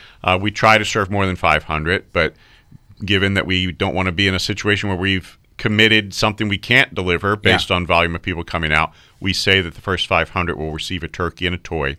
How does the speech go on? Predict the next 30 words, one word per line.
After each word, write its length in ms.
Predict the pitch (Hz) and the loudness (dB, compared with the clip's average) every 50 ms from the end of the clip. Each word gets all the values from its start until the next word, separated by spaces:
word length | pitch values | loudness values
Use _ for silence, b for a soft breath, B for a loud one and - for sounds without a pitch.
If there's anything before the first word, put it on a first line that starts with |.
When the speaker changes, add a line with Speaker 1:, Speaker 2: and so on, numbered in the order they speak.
| B B B B B B B B B B B | B B B B B B B B B B B
Speaker 1:
And 340 | - 101 107 104 107 113 131 | 2 4 4 4 4 2 2
then 120 | 165 180 | 0 2
we 100 | 185 185 | 4 4
have 280 | 180 170 165 147 131 - | 6 6 6 6 4 0
sprinkled 400 | - - - 151 135 - 120 117 | -4 -2 0 0 0 2 2 2
in 120 | 117 113 | 4 6
there 180 | 113 107 101 - | 6 4 4 4
other 200 | 101 101 101 95 | 2 2 0 -4
food 380 | - - 104 98 87 80 - - _ _ _ _ | -4 -4 -4 -4 -4 -6 -10 -18 _ _ _ _
items 280 | - 98 98 98 95 92 | 0 2 2 2 0 -2
that 100 | - 85 | -4 -4
we 120 | 92 92 | -4 -2
may 140 | 85 87 87 | 0 0 0
have 260 | 90 98 82 82 80 | 2 2 2 2 0
on 140 | 85 80 80 | 0 -4 -4
hand. 440 | 73 80 92 80 78 76 78 78 b b b b b b b | -4 -4 -2 0 0 0 -2 -4 b b b b b b b
Things 240 | _ - 95 87 - | _ -4 -2 -2 0
like, 300 | 90 80 78 - - - - - - _ | -2 -2 -2 -6 -12 -20 -20 -20 -16 _
this 220 | 101 98 92 - - | -8 -6 -4 -2 -2
year 120 | 87 85 | -2 -2
is 100 | 85 - | -4 -4
gonna 140 | - 92 85 | -4 -4 -4
be 80 | 82 | -4
things 240 | 80 - 87 82 - | -4 -6 -8 -6 -4
like 180 | 78 76 71 - | -4 -4 -4 -6
cereal, 720 | - - - 90 85 85 85 82 82 80 80 78 78 78 b b b b b b _ | -8 -4 -4 -2 -2 0 0 0 0 0 0 0 -2 -4 b b b b b b _
uh, 220 | 73 71 67 65 65 - _ | -8 -6 -6 -6 -8 -12 _
kind 160 | - - 76 | -12 -10 -10
of 80 | 69 65 | -8 -8
a 140 | 69 69 | -8 -10